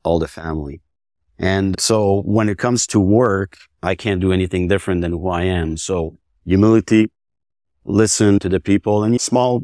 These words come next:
things make the difference. And I'm gonna use that again. When you walk, uh, in the corridor, corridor, or you talk to per-, a person and say, "How are you?" But you just keep walking. There's probably ninety percent of the people, that's what they do. So when you care,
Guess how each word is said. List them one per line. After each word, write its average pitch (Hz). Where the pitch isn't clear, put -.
things 107
make 95
the 95
difference. 85
And 95
I'm 92
gonna 95
use 92
that 92
again. 87
When 117
you 123
walk, 104
uh, 95
in 98
the 98
corridor, 98
corridor, 95
or 90
you 87
talk 90
to 87
per-, -
a -
person 90
and 87
say, 87
"How 98
are 82
you?" 76
But 95
you 104
just 98
keep 92
walking. 85
There's -
probably 110
ninety 90
percent 85
of 76
the 71
people, 85
that's 85
what 78
they 73
do. 80
So 92
when 95
you 87
care, 101